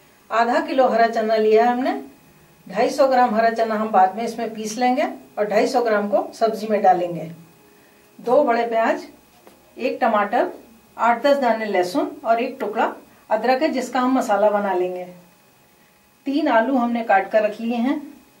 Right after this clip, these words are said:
ये थोड़ी सी हरी धनिया, एक चम्मच धनिया पाउडर, एक छोटा चम्मच हल्दी पाउडर,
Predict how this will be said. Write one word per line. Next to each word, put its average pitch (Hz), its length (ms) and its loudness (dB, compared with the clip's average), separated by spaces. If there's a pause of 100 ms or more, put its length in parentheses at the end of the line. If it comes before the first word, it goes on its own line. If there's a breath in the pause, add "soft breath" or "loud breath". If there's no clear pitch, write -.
(1900)
ये 277 200 -6
थोड़ी 226 200 0
सी 269 160 -4
हरी 202 220 -4
धनिया, 214 380 -2 (1600)
एक 269 220 -6
चम्मच 247 280 -2
धनिया 196 300 -2
पाउडर, 233 440 0 (1400)
एक 269 240 -6
छोटा 247 320 0
चम्मच 226 460 -6
हल्दी 180 280 -6
पाउडर, 247 440 2